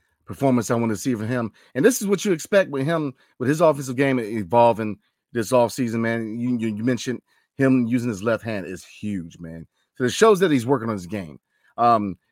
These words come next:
confidence, you know, we saw a slump where, you know, it showed that, you know, his confidence was down a little bit. But now this is what you wanna see.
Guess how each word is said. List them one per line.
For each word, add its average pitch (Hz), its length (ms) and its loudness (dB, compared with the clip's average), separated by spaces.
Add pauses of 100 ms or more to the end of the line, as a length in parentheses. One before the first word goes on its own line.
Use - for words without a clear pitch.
confidence, 147 640 2
you 131 60 -2
know, 139 80 0
we 135 100 -2
saw 147 240 4
a 120 60 0
slump 147 400 -4 (180)
where, 131 280 0
you 135 80 -6 (360)
know, 240 160 0
it 196 180 -2
showed 214 360 -2
that, 180 180 0
you 180 60 -2
know, 165 140 0
his 147 180 -4
confidence 127 320 -4
was 101 80 -10
down 120 160 0
a 107 80 -4
little 101 100 -8
bit. 90 160 -12 (260)
But 131 120 -2
now 175 260 4
this 214 220 -4
is 147 80 -8
what 127 200 -6
you 113 60 -12
wanna 92 160 -10
see. - 300 -16